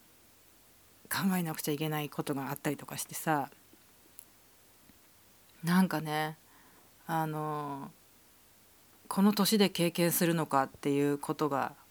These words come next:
多々あって、うーん、なんて言うんだろう。まあ、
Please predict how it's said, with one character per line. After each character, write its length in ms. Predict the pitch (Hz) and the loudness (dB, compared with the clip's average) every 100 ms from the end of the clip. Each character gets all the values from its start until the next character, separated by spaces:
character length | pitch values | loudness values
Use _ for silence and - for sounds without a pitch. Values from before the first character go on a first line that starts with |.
| - - - - - - - - - _ _ _ _ _ _ - | -20 -20 -20 -20 -20 -20 -20 -20 -20 _ _ _ _ _ _ -12
多 140 | - 156 | -8 -4
々 160 | 131 | -2
あ 60 | 143 | -2
っ 20 | |
て、 400 | - - 135 123 - - - - - - - - - - - - _ - | -4 -10 -10 -10 -18 -20 -20 -20 -20 -20 -20 -20 -20 -20 -20 -20 _ -18
う 40 | 135 | -14
ー 20 | |
ん、 760 | 147 143 131 131 143 147 151 | -12 -10 -12 -12 -14 -12 -10
な 260 | 147 135 151 | -8 -6 -4
ん 40 | |
て 60 | 165 | -4
言 100 | - | -4
う 20 | 156 | -2
ん 40 | |
だ 80 | 143 | -2
ろ 100 | 131 | -4
う。 80 | - - - - - - - _ - _ _ - - - - - - - - _ _ _ _ _ - - | -8 -16 -20 -20 -20 -20 -20 _ -20 _ _ -20 -20 -20 -20 -20 -20 -20 -20 _ _ _ _ _ -20 -2
ま 200 | 175 160 | 2 2
あ、 100 | 127 | 2